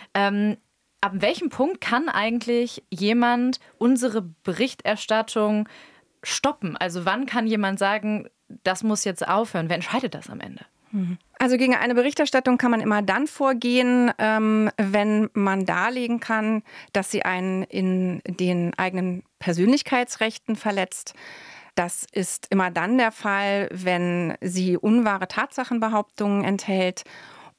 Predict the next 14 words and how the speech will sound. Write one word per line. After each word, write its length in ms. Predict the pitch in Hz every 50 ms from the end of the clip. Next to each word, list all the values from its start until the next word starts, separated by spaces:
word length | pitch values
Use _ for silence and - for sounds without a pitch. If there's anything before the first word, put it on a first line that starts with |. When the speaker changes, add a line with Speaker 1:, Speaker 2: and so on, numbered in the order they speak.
| - 180
Speaker 2:
oder 400 | 190 190 214 208 185 180 - -
auch 340 | 160 156 190 240 285 285
bei 160 | - - 247 240
der 100 | 233 220
Berichterstattung 580 | 220 226 - - - 226 - 220 208 - 202
über 260 | 180 185 185 180 170
wahre 320 | 160 156 156 165 196 254 262
Tatsachenbehauptungen, 1200 | - - 269 269 269 - 277 269 269 269 247 254 254 262 254 254 - - 269 269 262 262 254 214 -
etwa 320 | - 165 - - 175 170
wie 160 | 175 180 180 -
in 400 | - 180 170 170 165 160 156 - - _ _
unserem 520 | - 214 202 233 262 277 269 269 262 262 254
Fall 400 | - - 247 233 233 226 233 233 - - - - - - -
hier, 480 | - - - 233 247 254 247 247 247